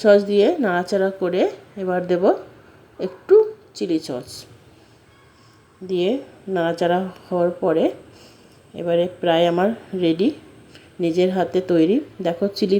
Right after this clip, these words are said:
ফ্লেক্স দিয়ে দিয়েছি। এবারে খানিকটা নাড়াচাড়া করার পরে আমি এবারে আমার সেই পাস্তা,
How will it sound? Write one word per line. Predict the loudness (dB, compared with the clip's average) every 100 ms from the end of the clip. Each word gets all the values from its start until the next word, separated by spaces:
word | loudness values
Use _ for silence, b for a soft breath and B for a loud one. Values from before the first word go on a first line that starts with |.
| 0
ফ্লেক্স | -2 -2 -4 -2
দিয়ে | 0 2
দিয়েছি। | 0 0 0 0 -2 B B B B B B B B -14
এবারে | -6 0 2 0 -2 B B B B B _ _ _ -20 -14
খানিকটা | -8 -6 -4 -2
নাড়াচাড়া | 0 2 0 0 -2
করার | -2 -2 -2
পরে | -2 -2 -2
আমি | -2 -2
এবারে | -2 -2 -4 -8 B B -14 -8
আমার | -8 -6
সেই | 0 2 2 -4 -8
পাস্তা, | -4 -4 -6 -8